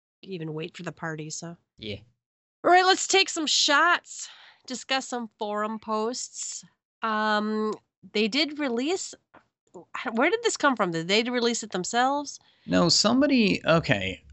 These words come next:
Speaker 2: I have heard that this has been found way long time in the past. Some of the,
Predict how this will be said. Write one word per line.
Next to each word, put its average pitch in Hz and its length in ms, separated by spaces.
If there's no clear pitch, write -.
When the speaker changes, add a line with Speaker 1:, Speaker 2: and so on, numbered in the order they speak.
Speaker 2:
I - 200
have 190 220
heard 127 380
that 107 160
this 113 200
has 104 160
been 107 200
found 98 600
way 104 680
long 104 340
time 98 300
in 95 80
the 92 60
past. - 680
Some 120 240
of 131 80
the, 127 340